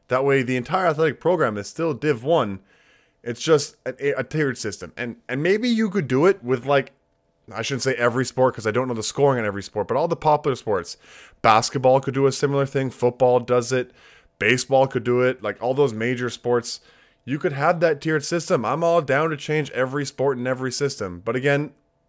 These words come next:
that is the one flaw. So I give the shout out to my sister Christine. I did not think it through. And yes, there's more than just football on the athletic program. So might not have been the smartest kind of take on my part.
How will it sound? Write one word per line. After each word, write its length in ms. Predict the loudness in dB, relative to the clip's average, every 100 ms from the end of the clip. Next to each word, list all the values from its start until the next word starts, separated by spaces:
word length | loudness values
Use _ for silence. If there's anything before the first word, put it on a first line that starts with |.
| -8
that 180 | -2 0
is 180 | 0
the 100 | 0
one 240 | 0 2 0
flaw. 300 | 0 2 2
So 140 | -2
I 40 | -4
give 200 | -2 -4
the 60 |
shout 180 | -2 -2
out 60 | -2
to 80 | -2
my 80 | -4
sister 320 | -6 -10 -10
Christine. 320 | -10 -8 -6
I 60 | -6
did 140 | -6
not 240 | -6 -4
think 220 | -6 -6 -6
it 160 | -8
through. 340 | -4 -2 -2 -4 _ _ _ _
And 160 | -8 -2
yes, 380 | 0 0 -8 -12 _ _ _ _ _ _ _ _ _
there's 180 | -8 -2
more 220 | 4 6
than 180 | 6 2
just 240 | 0 -4 -2
football 380 | -4 0 0
on 120 | 0 -2
the 100 | -4
athletic 400 | -4 -6 -6 0
program. 580 | 0 2 0 -2 -4 -10 _
So 400 | -6 -2 -2 -4 _ -20 _ _ _ _ _ _ _ _ -4
might 200 | 0 2
not 120 | 2
have 80 | 2
been 120 | 2
the 80 | 0
smartest 640 | -2 -2 -2 -2 -6 -10 -8
kind 180 | -6
of 100 | -6
take 280 | -6 -4 -2
on 120 | -4
my 160 | -6 -8
part. 280 | -10 -14